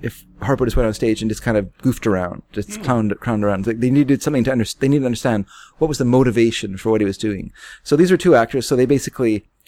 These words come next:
Speaker 1: created a plot, and he was incorporated into it. He had no idea what the plot was. They never told him what the plot was, but they just made up a plot.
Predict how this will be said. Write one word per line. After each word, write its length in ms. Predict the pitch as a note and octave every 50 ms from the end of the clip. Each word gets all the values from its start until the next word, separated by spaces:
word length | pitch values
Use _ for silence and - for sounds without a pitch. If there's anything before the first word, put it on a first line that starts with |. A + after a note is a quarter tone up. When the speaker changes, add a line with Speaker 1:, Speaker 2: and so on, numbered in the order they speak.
| - _ _ _ -
Speaker 1:
created 340 | - E3 E3 D3+ D3+ A#2+
a 100 | B2 A#2
plot, 640 | - - - - F#3+ D#3+ B2 G2+ F#2 - - - - - _ _ _ _ _ _
and 140 | - C3 A#2
he 80 | C3+ C#3+
was 100 | C#3 A2+
incorporated 500 | C3 A#2 - - C3+ A#2+ - B2 A2+ A#2
into 200 | B2 A#2 - -
it. 60 | -
He 60 | - C3+
had 100 | E3 C#3+
no 120 | D3 C#3+
idea 200 | C#3+ C3+ B2 A#2 G#2+
what 120 | A#2 C3+
the 80 | - A2+
plot 260 | - - A2+ F#2+ -
was. 140 | G2 G#2+ G#2
They 60 | C3+
never 180 | B2 B2 A2 G#2
told 280 | - B2+ C3+ C3+ A#2+ B2
him 80 | G#2+
what 80 | G2+ F2
the 80 | F2
plot 260 | - - G#2+ F#2 - -
was, 240 | E2+ D#2+ E2 - - - - - - - _ _
but 120 | - C3
they 120 | B2+ C3+ B2+
just 400 | C3 B2+ A#2 - - - - - _ _ _ - - _ _
made 220 | - B2+ C#3 C#3+ C3+
up 100 | C3+ -
a 80 | B2
plot. 560 | - - - - F#3 D#3 B2+ A2 G#2 - -